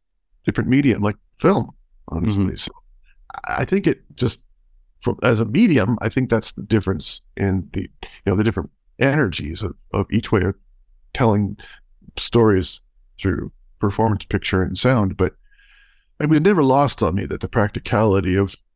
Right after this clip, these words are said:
Speaker 1: frankly, needing to earn a living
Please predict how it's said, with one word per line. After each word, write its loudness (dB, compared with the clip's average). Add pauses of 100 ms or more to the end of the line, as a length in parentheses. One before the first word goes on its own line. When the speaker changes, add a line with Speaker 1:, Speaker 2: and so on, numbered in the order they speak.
(640)
Speaker 1:
frankly, 2
needing 2
to 2
earn 0
a 2
living 2